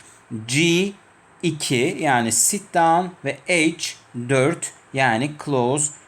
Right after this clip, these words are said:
your book. Altı numara ne diyor peki? Altı numarada diyor ki, "Work in pairs, play a game, act out and guess the instruction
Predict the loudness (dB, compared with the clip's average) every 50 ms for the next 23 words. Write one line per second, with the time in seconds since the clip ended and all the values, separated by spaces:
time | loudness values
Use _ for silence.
0 | _ -4 0 0 0 0 0 -2 -4 -4 -4 -8 -16 -20 -20 -20 -20 -20 -20 -4
1 | 0 2 4 4 4 4 2 0 -2 -2 2 2 4 4 4 4 2 2 0 0
2 | -2 -2 -2 -2 -2 -4 -6 -6 -4 -2 0 0 0 -2 -6 -14 -4 2 4 4
3 | 4 4 2 0 -2 -2 0 2 2 2 2 2 0 0 0 0 2 2 0 -2
4 | -2 -2 -2 -2 -2 -4 -10 -18 -20 -20 _ -20 _ -20 -20 -20 -20 _ _ _
5 | _ _ -12 -10 -6 0 4 4 6 6 6 4 2 -2 -4 -2 2 2 2 2
6 | 0 -2 0 0 2 2 2 0 0 0 0 -2 -2 -6 -12 -14 -6 -2 0 2
7 | 2 2 2 0 -2 -4 -4 -4 -4 -2 -2 -2 0 -2 -2 -4 -6 -8 -14 -20
8 | _ -4 -2 -2 0 -2 -4 -10 -4 2 4 4 4 4 2 0 -2 -2 0 0
9 | 0 -2 -4 -4 -4 -2 -2 -2 -2 -4 -4 -4 -2 -2 -2 0 0 0 0 0
10 | -2 -4 -4 -4 -6 -6 -8